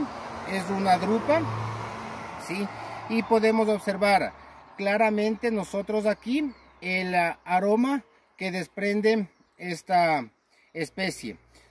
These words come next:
Nos encontramos en el mes de noviembre y ya observamos que está fructificada, ¿sí? Al momento en que nosotros tomamos o desprendemos una hoja, podemos observar que la resina enseguida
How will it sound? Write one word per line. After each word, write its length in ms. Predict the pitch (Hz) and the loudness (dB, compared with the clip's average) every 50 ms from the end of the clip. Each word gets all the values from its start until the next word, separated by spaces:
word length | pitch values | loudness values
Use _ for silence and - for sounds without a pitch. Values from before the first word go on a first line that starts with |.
| _ - | _ -6
Nos 180 | 180 196 190 | -4 -2 -2
encontramos 800 | 202 196 185 - 196 185 - 208 214 214 208 190 160 147 - - - | -2 -2 -2 -4 -6 -6 -2 0 0 2 2 2 0 -2 -4 -8 -10
en 180 | 165 165 165 | -8 -6 -4
el 100 | 160 156 | -2 -2
mes 400 | 165 180 196 202 185 147 - - _ _ _ _ | 0 2 2 2 2 0 -4 -12 _ _ _ _
de 220 | 139 139 196 220 247 | -10 -2 0 2 2
noviembre 680 | 262 254 214 226 220 220 220 233 226 262 277 269 226 - | 2 2 0 2 2 2 4 2 2 0 0 -2 -4 -6
y 140 | - 165 175 | -10 -8 -4
ya 140 | 180 185 190 | -2 -2 -2
observamos 580 | 180 - - 185 175 190 190 208 214 214 202 - | -4 -6 -8 -6 -2 0 0 0 0 -2 -4 -6
que 120 | - 175 | -8 -10
está 280 | 160 - - 214 240 269 254 - _ _ _ _ _ _ _ _ _ _ | -8 -4 0 2 2 2 2 0 _ _ _ _ _ _ _ _ _ _
fructificada, 880 | - 175 185 170 - - 180 156 - 165 147 - 151 135 123 101 85 - _ _ _ _ _ _ _ _ _ _ _ - - - _ _ _ _ _ _ _ | -10 -8 -8 -8 -6 -8 -8 -6 -6 -6 -2 2 2 4 4 2 -2 -6 _ _ _ _ _ _ _ _ _ _ _ -12 -12 -12 _ _ _ _ _ _ _
¿sí? 340 | - - 175 196 208 196 - _ _ _ _ - _ - | -8 -4 -2 0 0 0 -2 _ _ _ _ -20 _ -6
Al 100 | 170 180 | -4 -2
momento 420 | 185 180 175 185 208 220 - 247 | 0 0 0 0 0 0 -2 -4
en 100 | 233 214 | -6 -4
que 120 | - 226 220 | -2 0 0
nosotros 580 | 220 202 - - 214 202 - 185 165 160 - | 0 0 0 0 -2 -2 -2 -4 -8 -8 -6
tomamos 680 | - 156 151 160 170 180 180 170 156 131 110 - - _ _ _ _ _ _ - 160 | -6 -4 0 2 2 2 2 0 -2 -2 -4 -6 -12 _ _ _ _ _ _ -8 -6
o 80 | 165 | -4
desprendemos 720 | 160 165 151 - - 165 160 165 190 190 185 175 160 147 | -4 -4 -6 -6 -6 -6 -4 -2 -2 0 0 0 0 0
una 260 | 175 202 214 214 196 | -2 -2 0 0 2
hoja, 240 | 196 202 - 240 240 | 2 0 0 -2 -6
podemos 460 | 220 - 190 185 185 185 180 175 170 | -6 -6 -6 -6 -4 -4 -4 -4 -4
observar 640 | 170 160 147 - 170 151 147 156 151 139 123 107 - _ _ _ _ _ - | -4 -4 -6 -6 -6 -4 0 0 0 0 0 -4 -8 _ _ _ _ _ -6
que 120 | 170 165 | -2 0
la 160 | 170 180 196 | 2 2 2
resina 580 | 196 226 220 202 - - 208 208 220 247 254 233 - - | 2 2 0 0 0 -2 -2 0 0 0 -2 -4 -6 -8
enseguida 800 | 151 165 165 147 - 165 151 151 170 185 196 208 226 233 226 | -8 -8 -8 -8 -8 -10 -10 -4 0 2 4 4 4 2 0